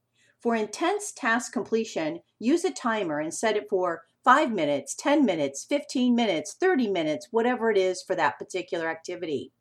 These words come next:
In the old days, the timer was called an egg timer, that you would wind up and it would ding at the <laughs> end of the time that you set. Obviously, today, you can easily use your phone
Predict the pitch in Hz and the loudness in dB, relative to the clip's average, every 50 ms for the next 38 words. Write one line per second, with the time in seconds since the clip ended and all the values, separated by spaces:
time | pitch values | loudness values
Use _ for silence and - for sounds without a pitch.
0 | _ _ - 240 233 233 247 277 349 370 247 233 220 226 196 185 185 185 - 196 | _ _ 4 6 6 8 8 8 8 8 6 4 4 4 4 4 4 2 0 0
1 | 196 - 226 220 247 262 254 214 190 196 196 - - 196 170 170 175 170 - _ | 0 2 2 2 2 2 0 2 2 0 0 2 2 2 2 2 0 -4 -8 _
2 | _ _ - 240 262 262 - 302 359 311 294 - - - 170 160 147 139 127 - | _ _ -6 -4 -2 2 4 4 4 2 0 -4 -4 -4 -4 -2 -4 -6 -6 -8
3 | - _ _ _ _ - - 202 208 202 214 202 190 185 160 156 156 160 190 196 | -12 _ _ _ _ 0 4 4 6 6 6 6 4 4 4 0 -2 2 2 4
4 | 208 220 240 247 247 254 254 254 254 233 - - 185 180 180 180 - _ _ _ | 4 4 4 4 4 4 2 2 2 2 2 2 4 4 2 2 -2 _ _ _
5 | _ _ - 202 208 214 208 226 233 185 165 156 262 294 285 240 202 170 165 160 | _ _ 0 2 2 4 4 2 2 0 2 4 6 8 8 6 4 0 -2 -2
6 | 156 175 240 - 233 196 240 240 - 220 202 196 214 214 - - 240 185 175 190 | -2 -4 -4 -2 -2 0 4 4 4 4 4 4 2 2 2 2 0 2 2 2
7 | 240 226 - 196 175 170 185 190 196 - - 262 233 196 165 151 - - _ _ | 0 2 2 2 2 2 0 -4 -6 -2 0 2 2 2 2 -2 -6 -10 _ _
8 | _ _ _ _ _ - 254 294 240 240 240 - - 262 - - - - 185 185 | _ _ _ _ _ 2 4 4 4 4 2 2 4 2 2 2 0 0 4 4
9 | 196 170 147 143 151 170 190 196 214 214 - 226 208 - - 262 269 254 277 262 | 4 4 4 2 0 -2 -2 -2 0 0 0 -2 -2 0 0 2 2 2 2 0
10 | 247 233 196 190 190 190 - 185 175 170 - - 214 190 180 160 151 147 156 - | 0 0 0 0 0 0 -2 -4 -6 -4 -2 0 2 2 2 0 -2 -4 -6 -8